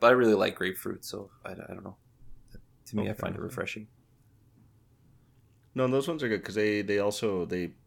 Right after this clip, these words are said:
Speaker 2: inherently bring the alcohol content a little bit down, uh, and help with the, the hydration aspect of it, right? You kinda, instead of drinking the beer and then drinking some juice or some water to get hydrated, you combine it into a single action so you don't forget how to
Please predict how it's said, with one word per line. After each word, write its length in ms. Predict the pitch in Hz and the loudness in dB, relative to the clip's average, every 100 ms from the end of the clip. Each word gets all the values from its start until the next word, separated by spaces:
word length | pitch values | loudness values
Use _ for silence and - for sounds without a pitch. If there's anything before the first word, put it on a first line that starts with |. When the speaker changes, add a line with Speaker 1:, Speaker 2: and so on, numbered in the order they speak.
| _ _ | _ _
Speaker 2:
inherently 480 | - 92 104 101 90 | -8 -2 0 0 -2
bring 200 | 85 85 | -2 -4
the 100 | 80 | -4
alcohol 320 | 80 - 85 | -6 -6 -6
content 480 | - 80 80 78 76 | -6 -6 -6 -8 -8
a 40 | 80 | -6
little 220 | 82 80 | -6 -6
bit 140 | 76 | -8
down, 280 | - 143 - - - - - _ - | -10 -10 -12 -18 -20 -20 -20 _ -12
uh, 60 | 80 76 | -8 -8
and 180 | 71 76 | -8 -10
help 320 | 80 78 73 - | -6 -6 -6 -10
with 300 | 73 69 - | -12 -12 -12
the, 240 | 76 76 64 | -8 -8 -8
the 80 | 76 | -8
hydration 500 | 78 71 78 - 64 | -6 -4 -6 -6 -12
aspect 360 | 64 - - - | -12 -12 -14 -12
of 140 | - | -12
it, 140 | - - - | -12 -16 -14
right? 280 | - - - - | -10 -10 -12 -16
You 140 | - | -18
kinda, 300 | - - - - - - - - _ _ - _ _ - - | -14 -12 -12 -14 -18 -20 -20 -20 _ _ -20 _ _ -20 -18
instead 320 | 82 - 82 | -14 -10 -8
of 100 | 78 | -8
drinking 300 | 71 76 82 | -8 -10 -8
the 80 | 76 | -8
beer 220 | 73 73 | -6 -6
and 120 | 64 76 | -6 -8
then 140 | 73 | -10
drinking 380 | 73 76 - - | -8 -10 -10 -12
some 200 | - 69 | -12 -12
juice 280 | 69 69 - | -12 -12 -14
or 80 | - | -14
some 160 | 76 | -12
water 300 | 67 67 65 | -10 -10 -10
to 60 | - | -10
get 120 | - | -10
hydrated, 480 | 78 71 - - - | -8 -8 -10 -14 -12
you 140 | - - - _ - - - _ _ _ _ _ _ - | -14 -14 -20 _ -20 -20 -20 _ _ _ _ _ _ -14
combine 300 | 92 87 85 | -6 -4 -4
it 60 | |
into 180 | 80 73 | -6 -8
a 60 | 73 | -8
single 320 | - 87 73 | -6 -6 -6
action 340 | 76 80 62 | -8 -10 -14
so 120 | - - | -14 -12
you 60 | |
don't 180 | 73 - | -12 -12
forget 240 | - - | -12 -12
how 100 | - | -12
to 320 | - - - | -14 -12 -14